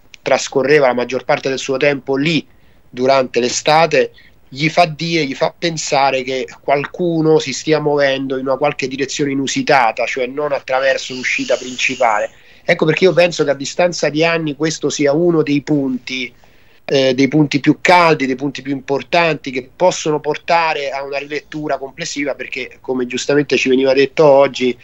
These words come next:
eh, ci conferma che Vanacore qualche cosa deve averla comunque o capita o fatta o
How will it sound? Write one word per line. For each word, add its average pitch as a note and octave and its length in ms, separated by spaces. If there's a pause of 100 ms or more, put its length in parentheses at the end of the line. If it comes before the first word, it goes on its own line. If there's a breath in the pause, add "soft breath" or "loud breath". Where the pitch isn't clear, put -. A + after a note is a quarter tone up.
(400 soft breath)
eh, B2+ 560
ci D3+ 180
conferma C3 840
che C3+ 120
Vanacore B2+ 800 (640)
qualche D3+ 500
cosa B2 640 (580)
deve C#3 340
averla C3+ 500
comunque D3 480
o F3 240
capita G3+ 680
o F3 120
fatta D#3 840 (280)
o F#3+ 280